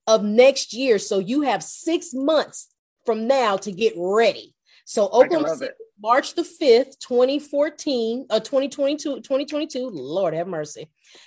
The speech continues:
Speaker 1: And then Dallas will be March the nineteenth, twenty twenty-two. But we ain't stopping there. We got some queens calling us in South Florida and Hollywood. So we are going to be in Florida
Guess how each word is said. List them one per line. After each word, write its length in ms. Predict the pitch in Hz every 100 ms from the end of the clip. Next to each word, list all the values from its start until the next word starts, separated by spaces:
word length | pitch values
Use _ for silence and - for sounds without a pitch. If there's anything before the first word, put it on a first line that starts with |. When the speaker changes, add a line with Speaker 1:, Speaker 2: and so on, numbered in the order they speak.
| _
Speaker 1:
And 260 | 220 240 196
then 440 | 240 247 254 240 _ _ _ - 175
Dallas 600 | 143 247 392 240 214 214
will 120 | 208
be 160 | 185 220
March 500 | 185 180 233 247 -
the 120 | 190
nineteenth, 720 | 180 180 262 403 440 - 170 - _ -
twenty 320 | - 220 190
twenty-two. 680 | 190 208 180 170 - 160 - _ _ _ _ _
But 60 | 151
we 180 | 175 254
ain't 140 | 349
stopping 460 | - 349 359 349 339
there. 200 | 339 302
We 160 | 220
got 200 | 277 254
some 140 | 262 233
queens 380 | - 262 262 254
calling 300 | 262 226 233
us 160 | 226
in 80 | 175
South 360 | 180 226 214 220
Florida 560 | - 220 226 233 269 294 _ _
and 380 | - 233 247 247 -
Hollywood. 840 | - - 254 269 247 196 185 143 92 _ _ -
So 260 | - 190
we 320 | 170 180 285
are 100 | 294
going 320 | 262 240 269 277
to 100 | 254
be 180 | 262 247
in 80 |
Florida 440 | 233 247 240 247